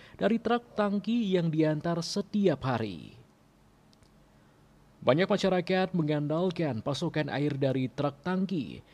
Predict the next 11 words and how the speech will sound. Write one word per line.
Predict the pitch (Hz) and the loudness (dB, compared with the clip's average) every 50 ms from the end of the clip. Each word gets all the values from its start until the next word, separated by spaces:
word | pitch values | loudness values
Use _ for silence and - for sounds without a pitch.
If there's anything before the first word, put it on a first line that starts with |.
| - - - - | -20 -20 -6 -2
karena | 107 120 131 143 160 160 | 0 0 2 2 4 4
layanan | 156 147 143 143 143 143 139 147 147 147 147 151 151 147 - - | 4 4 2 2 2 2 2 2 0 0 0 0 -2 -4 -4 -4
P | 131 131 | -4 -2
D | 120 123 123 | 0 0 0
A | 120 127 127 | 0 -2 -2
M | 131 131 127 127 | -2 -2 -2 -2
Badung | 143 175 208 190 196 196 202 196 - | -2 0 2 2 2 2 2 0 -2
belum | - 170 233 233 226 214 185 180 | -2 -2 0 0 2 0 0 0
mampu | 175 175 170 160 139 - 156 147 | 0 0 -2 -2 -2 0 0 0
memenuhi | 143 139 120 123 120 120 104 120 135 - | 0 0 -2 -2 -2 -2 -2 -4 -2 -2
kebutuhan | 147 117 113 107 - 113 101 107 101 104 - | -2 -2 -2 -2 -4 -4 -2 -2 -2 -4 -4